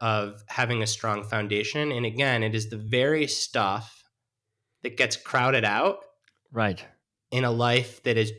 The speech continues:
Speaker 1: just focused on rising in, um, conventional definitions of success or achievement,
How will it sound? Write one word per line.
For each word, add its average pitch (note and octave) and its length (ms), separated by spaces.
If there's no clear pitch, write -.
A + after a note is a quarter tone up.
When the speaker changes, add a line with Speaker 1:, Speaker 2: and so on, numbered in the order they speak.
Speaker 1:
just D3 320
focused A2 520
on G#2+ 640
rising A2 680
in, G#2+ 640
um, G#2 260
conventional A2+ 600
definitions G#2 600
of G2 120
success G2+ 520
or G#2+ 160
achievement, A2 540